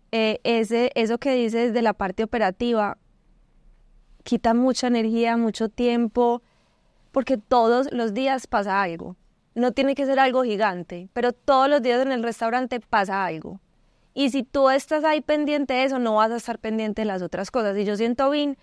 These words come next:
que ahí también hay algo demasiado importante que a muchos nos cuesta y es delegar. O sea,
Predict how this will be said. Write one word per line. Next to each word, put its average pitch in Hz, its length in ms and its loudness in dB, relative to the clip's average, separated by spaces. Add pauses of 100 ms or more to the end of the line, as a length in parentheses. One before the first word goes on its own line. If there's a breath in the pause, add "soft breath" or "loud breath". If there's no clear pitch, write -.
(400 soft breath)
que 254 160 2
ahí 220 140 4
también 262 360 2 (220)
hay 269 160 4
algo 269 280 2
demasiado 214 440 -2
importante 240 640 -4
que - 160 -6
a 214 100 0
muchos 240 480 -2
nos 254 220 -4
cuesta 247 360 0
y 202 60 2
es 185 220 -4 (160)
delegar. 190 680 -2 (680)
O 226 60 -4
sea, 233 280 2